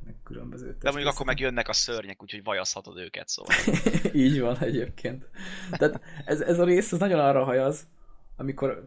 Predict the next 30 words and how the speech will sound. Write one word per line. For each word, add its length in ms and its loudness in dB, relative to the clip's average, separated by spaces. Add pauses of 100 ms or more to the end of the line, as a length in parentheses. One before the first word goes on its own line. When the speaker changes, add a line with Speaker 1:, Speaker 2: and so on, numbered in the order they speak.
Speaker 1:
javítani 460 2
kell 200 2
ezeket 320 -6
a 360 -2
szarokat, 460 -2
hogy 120 -2
ezt 180 -6
egyszerre 320 2
többen 380 -2
csinálják. 640 -4 (180)
Tehát, 160 -14
hogyha 240 -2
van 220 4
pár 340 0 (220)
haver, 340 0
akik 280 -8
így 320 -4
nem 160 -6
tudnak 240 -10
mivel 220 -4
játszani, 440 -4
akkor 380 -8
most 160 -8
egyébként 380 -2 (120)
pont 200 2
bundle-ben 400 0
megvehető 480 -4
a 60 -2
játék 480 -6
valami 420 -6